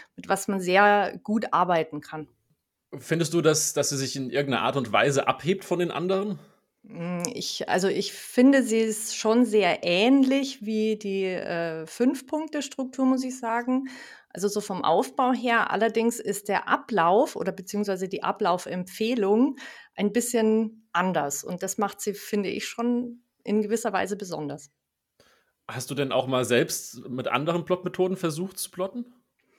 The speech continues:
Speaker 1: Also ich war ja anfangs, ich meine, das war, das habe ich ja schon mal erzählt, ich war ja anfangs so gar kein Plotter. Ich habe ja immer nur so drauf losgeschrieben, bin aber mittlerweile ja auf den Punkt gekommen, dass Plotten doch ganz gut sein kann.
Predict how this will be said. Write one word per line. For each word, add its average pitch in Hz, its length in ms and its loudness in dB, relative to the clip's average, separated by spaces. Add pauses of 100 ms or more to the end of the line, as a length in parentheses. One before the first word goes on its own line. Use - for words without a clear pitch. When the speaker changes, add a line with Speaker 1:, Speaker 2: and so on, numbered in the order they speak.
(600)
Speaker 1:
Also 214 300 6
ich - 220 -2
war 208 140 10
ja 220 180 8
anfangs, 226 520 2
ich 180 120 -8
meine, 180 140 -6
das 175 180 -8
war, 160 100 -2
das 165 180 -8
habe 185 120 -4
ich 180 80 -8
ja 185 80 -4
schon 175 180 -10
mal 170 140 -6
erzählt, 190 440 -6
ich - 120 -12
war 180 160 -2
ja - 60 -2
anfangs 190 480 -6
so 170 80 -10
gar 180 200 -2
kein 165 420 -8
Plotter. 214 440 -4
Ich - 160 -12
habe - 160 -14
ja 175 80 -8
immer 175 240 -8
nur 170 180 -8
so 175 140 -10
drauf - 320 -8
losgeschrieben, 220 840 -2 (360)
bin 208 180 2
aber 180 200 0
mittlerweile 190 540 0
ja 180 160 2
auf 196 100 -4
den 202 160 -8
Punkt 233 200 -2
gekommen, 208 380 -2
dass 190 180 -8
Plotten 214 280 -2
doch - 180 -2
ganz 254 240 0
gut 392 200 4
sein 180 200 -6
kann. 214 300 -2